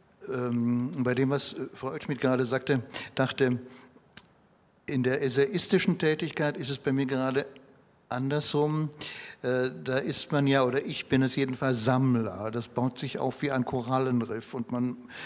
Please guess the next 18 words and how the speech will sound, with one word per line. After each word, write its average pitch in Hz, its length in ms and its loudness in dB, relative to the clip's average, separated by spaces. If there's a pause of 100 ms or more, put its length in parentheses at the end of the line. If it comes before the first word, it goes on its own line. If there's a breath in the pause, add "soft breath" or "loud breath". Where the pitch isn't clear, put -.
(160 loud breath)
findet 135 480 2
noch 135 300 0
eine 139 240 2
glückliche 139 540 -2
Wendung 135 320 2
und 120 180 -6
noch 117 340 -4
eine 110 600 -4
kleine 113 360 -4
Illustration 123 1120 -2
und 120 280 -4 (420 loud breath)
dann, 120 520 -2
ähm, 110 840 -8
dann 117 220 -4
ist 120 160 -6
man 120 100 -2
fertig. 123 400 -2
Also, 123 280 0